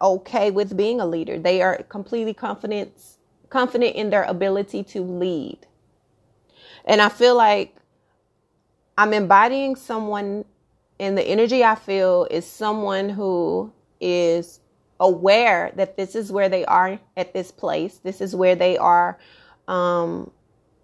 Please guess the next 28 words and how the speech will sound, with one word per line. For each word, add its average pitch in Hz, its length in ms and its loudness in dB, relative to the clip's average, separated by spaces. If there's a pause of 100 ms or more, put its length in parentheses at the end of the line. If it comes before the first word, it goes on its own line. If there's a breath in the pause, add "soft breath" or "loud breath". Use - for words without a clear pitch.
(120)
they 196 220 4
have 190 320 2
be, 180 220 -6 (460)
be, 180 180 -8
they're 202 340 2
actually 202 640 0
on 190 200 -4
a 185 40 -4
path 185 400 -2 (120)
to 202 160 -4
being, 175 520 -2
or 170 520 2 (220 soft breath)
they 185 140 0
are 170 80 2
stepping 208 540 -4
into 180 640 -6 (560)
this 180 560 0 (380)
priestess 175 760 -8 (280)
or 175 140 0
priest - 580 -6 (120)
type 170 400 2 (280)
essence. - 480 -12
Not 185 220 2
in 285 120 0
a 269 80 -2
church, 170 340 -2
not 214 200 0
like 214 280 2